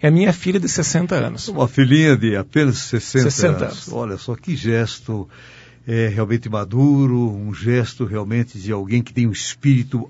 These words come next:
Speaker 2: altruísta, porque, viu, meu caro professor Sérgio, a gente vê tanta propaganda, vê tantas pessoas, às vezes,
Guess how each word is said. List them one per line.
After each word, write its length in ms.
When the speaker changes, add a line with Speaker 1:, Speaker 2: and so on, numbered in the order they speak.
Speaker 2:
altruísta, 1120
porque, 400
viu, 400
meu 200
caro 340
professor 400
Sérgio, 600
a 60
gente 200
vê 140
tanta 640
propaganda, 880
vê 120
tantas 420
pessoas, 720
às 40
vezes, 300